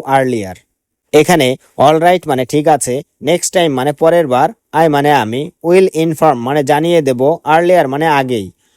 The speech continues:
"All right, next time I will inform you earlier," অর্থাৎ ঠিক আছে, পরের বার আমি আগেই জানিয়ে দেব। "তুমি কি আমাকে এই ব্যাপারে সাহায্য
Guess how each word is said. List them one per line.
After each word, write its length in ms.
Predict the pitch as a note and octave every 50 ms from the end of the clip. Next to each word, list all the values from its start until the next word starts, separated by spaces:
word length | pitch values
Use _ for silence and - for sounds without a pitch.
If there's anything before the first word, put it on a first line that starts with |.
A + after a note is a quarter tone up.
| _ _ -
"All 200 | D#3 E3 F3 F3+ F3 E3+
right, 180 | C#3+ C#3 D3+ - - _ C3 C3+
next 180 | D#3+ E3+ - - - F#3
time 160 | F3+ F#3 F#3 - - D3 D#3
I 20 | D#3+ E3
will 160 | E3 E3+ D#3 C3 C#3
inform 320 | D3 C#3 - - D#3 D#3+ D#3 D#3 D#3+
you 60 | E3 D#3 - B2+
earlier," 360 | B2 A#2+ A#2 A2+ G#2 F#2+ F#2 - _ -
অর্থাৎ 400 | C3+ D3 D#3 - - C#3 A#2+ A#2 - _ _ _ _ -
ঠিক 200 | - E3 E3 D#3+ F3+
আছে, 240 | D#3 C#3 - B2 B2 - _ _ _ _
পরের 280 | - D3 D3+ D#3+ E3 E3
বার 160 | E3 E3+ E3+ D#3
আমি 200 | C3 C#3+ D#3 E3 C#3+ C3+
আগেই 220 | C3+ C3 C#3+ D3+ D3+
জানিয়ে 340 | C#3 C#3 B2 B2 A#2+ A#2 A2
দেব। 180 | G2 G2 F#2+ F#2+ F#2 F#2+ - _ _ _ _ _ _ _ _ _ _ _ _ _ _ -
"তুমি 180 | D#3+ D#3+ F3+ F#3
কি 100 | F3 G3+
আমাকে 280 | F#3+ F#3 F#3+ F#3+ F3 G3 F#3 E3
এই 60 | D#3+ D#3+
ব্যাপারে 240 | D#3+ D3+ E3 F3 D#3+
সাহায্য 360 | - D#3 C#3+ D3+ D3 C#3+ E3